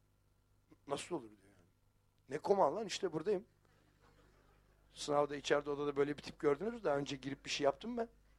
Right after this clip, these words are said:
Siz beni gördünüz mü? "Hayır." "İsminiz nedir?" dedi adam. "Ferhan Şensoy." dedim. "Comment?" "Ben Ferhan Şensoy." diyorum, o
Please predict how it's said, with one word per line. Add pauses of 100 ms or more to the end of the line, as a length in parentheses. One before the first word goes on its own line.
(160)
Siz
beni
gördünüz
mü?
"Hayır." (540)
"İsminiz
nedir?"
dedi
adam. (100)
"Ferhan
Şensoy."
dedim. (500)
"Comment?" (2000)
"Ben
Ferhan
Şensoy."
diyorum,
o